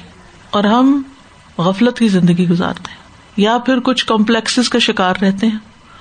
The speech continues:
اور ہر وقت ان کے بارے میں سوچتے رہتے ہیں، یا پھر یہ ہے کہ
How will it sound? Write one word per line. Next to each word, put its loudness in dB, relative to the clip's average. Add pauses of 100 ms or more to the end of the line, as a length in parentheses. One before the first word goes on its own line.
(300)
اور -2
ہر -2
وقت 0
ان 2
کے 0
بارے 0
میں 0
سوچتے -6
رہتے -6
ہیں، -14 (680)
یا 2
پھر 2
یہ 4
ہے 0
کہ 0